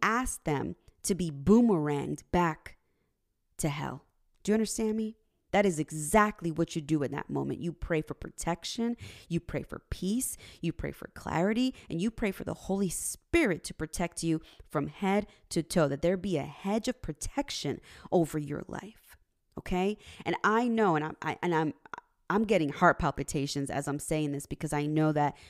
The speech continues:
the Holy Spirit is in this room. Amen. God has shown me a lot. And I know that when I'm close to it, when I'm close to that glory, when you're close to that glory,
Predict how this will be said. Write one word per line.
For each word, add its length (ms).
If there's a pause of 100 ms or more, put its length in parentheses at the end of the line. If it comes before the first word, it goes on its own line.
the 100
Holy 280
Spirit 340
is 140
in 120
this 240
room. 220
Amen. 400 (1500)
God 280
has 200
shown 340
me 120
a 80
lot. 220 (1600)
And 160
I 160
know 460 (1040)
that 180
when 100
I'm 160
close 440
to 180
it, 120 (1160)
when 100
I'm 200
close 380
to 100
that 240
glory, 540 (480)
when 180
you're 180
close 840 (340)
to 140
that 260
glory, 560